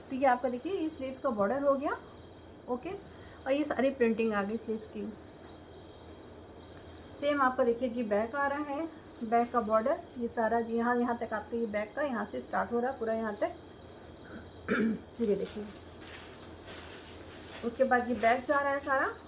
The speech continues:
ठीक है। फिर ये आपका जो है ये फ्रंट आ रहा है, फ्रंट भी देखिए कितना खूबसूरत आपको ये फ्रंट मिल रहा है। तो फ्रंट भी माशाल्लाह बहुत ही प्यारा आपको मिलेगा।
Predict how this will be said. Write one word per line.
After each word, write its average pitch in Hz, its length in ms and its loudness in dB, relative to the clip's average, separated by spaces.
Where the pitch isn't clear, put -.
ठीक 302 140 -8
है। 480 100 0
फिर 311 140 2
ये 285 80 2
आपका 247 280 4
जो 233 120 0
है 330 100 4
ये 294 180 -2
फ्रंट 208 340 0
आ - 120 2
रहा 208 100 0
है, 220 60 -2
फ्रंट 254 280 2
भी 294 80 0
देखिए 269 240 2
कितना 269 240 -2
खूबसूरत 262 420 0
आपको 294 360 -2
ये 285 120 -4
फ्रंट 240 280 2
मिल 240 200 2
रहा 247 140 2
है। 370 100 0
तो 285 80 -4
फ्रंट 254 320 2
भी 320 100 2
माशाल्लाह 277 480 2
बहुत 247 340 4
ही 294 60 -4
प्यारा 269 240 4
आपको 269 260 4
मिलेगा। 262 400 4